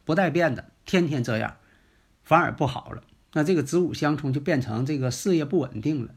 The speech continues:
总得变动了。那大家有一些问题，比如说还有问这个水的行业，刚才也提到一些了。水呢，你像说有这个水利啊，搞这个水利建设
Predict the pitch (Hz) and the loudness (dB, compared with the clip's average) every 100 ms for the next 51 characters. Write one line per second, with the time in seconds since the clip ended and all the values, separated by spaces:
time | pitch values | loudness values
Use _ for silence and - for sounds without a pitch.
0 | - 151 160 107 - 214 123 110 95 - | -2 0 0 -4 0 2 2 -2 -6 -10
1 | _ _ _ _ _ _ _ - 151 135 | _ _ _ _ _ _ _ 4 6 6
2 | 131 131 147 135 127 123 113 110 104 110 | 4 6 6 6 6 6 4 2 2 0
3 | - - - 113 120 110 113 110 135 117 | -6 -12 -4 -2 2 2 2 2 2 0
4 | 107 107 117 135 156 135 139 147 - _ | 0 -4 0 -2 0 2 2 -2 -14 _
5 | _ 151 123 143 151 139 151 135 - 120 | _ 0 0 2 2 0 -2 -2 -6 -2
6 | 156 - 101 98 104 - _ _ _ - | -2 -2 -4 -4 -4 -8 _ _ _ -2
7 | 170 175 180 113 113 123 - _ - 143 | 2 4 2 2 0 -4 -8 _ -2 2
8 | 185 165 131 131 107 107 - _ _ _ | 4 2 0 0 -2 -2 -8 _ _ _
9 | _ - 143 131 170 202 143 185 170 165 | _ -4 0 2 4 4 4 4 4 4
10 | 156 147 127 127 147 - 117 107 - - | 2 4 0 0 0 0 0 2 0 -2
11 | - _ _ _ _ _ _ _ _ _ | -16 _ _ _ _ _ _ _ _ _
12 | _ _ _ _ _ _ 127 123 127 107 | _ _ _ _ _ _ -4 2 2 2
13 | 123 143 127 127 123 123 123 123 143 190 | 2 4 4 4 4 2 -4 0 0 2
14 | 160 113 | 2 0